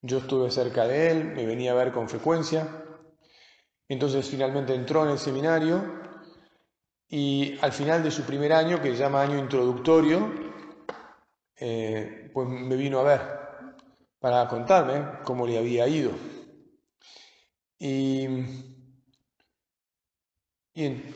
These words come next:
en esa conversación se me ocurrió preguntarle, "¿Te han hablado de santidad en este primer año?". Me acuerdo como si fuera hoy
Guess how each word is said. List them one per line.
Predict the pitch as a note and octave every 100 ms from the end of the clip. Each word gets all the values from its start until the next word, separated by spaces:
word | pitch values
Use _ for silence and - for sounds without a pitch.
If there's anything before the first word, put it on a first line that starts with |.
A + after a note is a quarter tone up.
| -
en | C#3+
esa | C#3 C#3+
conversación | C3+ C3+ B2 B2+ B2+ D#3 D#3 D3+
se | -
me | B2+
ocurrió | A#2+ B2 B2+ C#3+
preguntarle, | C#3+ B2 B2 B2 D#3+ D#3+ D#3+ D#3+ - - - D#3+ - - _ _ _ _ _ _
"¿Te | -
han | G#3
hablado | G3 E3+ F#3 F3+ D3 A#2
de |
santidad | A#2+ B2 A#2+ A#2 D#3 E3+ C3+ - - - - - -
en | B2
este | B2 C3 C3
primer | C3 B2+ C#3+
año?". | F3+ D#3 A#2 - - - - - - - _ _ _ _ _ _ _ _ _ _ _ D4 D4 C4
Me | C3+
acuerdo | A#2 C3+ C#3 C#3+ C3 -
como | B2+ B2
si | A#2
fuera | A#2 C3+ B2+
hoy | D3 D#3+